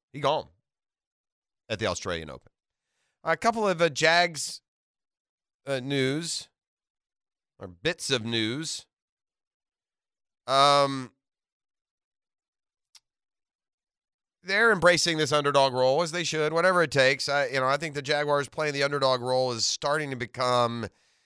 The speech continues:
i-, inaccurate. There's a good football team. <laughs> And if the defense is gonna play like they did in the second half the other day, and the offense doesn't give, you know, the other team the ball on their side of the field too much, you, you feel like there's,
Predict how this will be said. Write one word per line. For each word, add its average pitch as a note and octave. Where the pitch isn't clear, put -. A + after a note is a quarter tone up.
i-, A#2+
inaccurate. B2+
There's B2+
a A#2+
good C#3
football C#3
team. F#2
<laughs> -
And A2+
if B2
the A#2+
defense G3
is F#3
gonna F3+
play D3+
like D3+
they D#3
did D3+
in D3+
the C#3+
second B2
half A2
the A#2
other G2+
day, A2
and A#2
the C3+
offense E3+
doesn't D#3
give, D#3
you D#3+
know, D#3
the D#3
other D#3+
team D3+
the C#3+
ball D3
on C3+
their C#3+
side C#3+
of C3+
the B2+
field D3+
too D3
much, C3
you, C#3
you C3+
feel E3+
like D#3
there's, D3+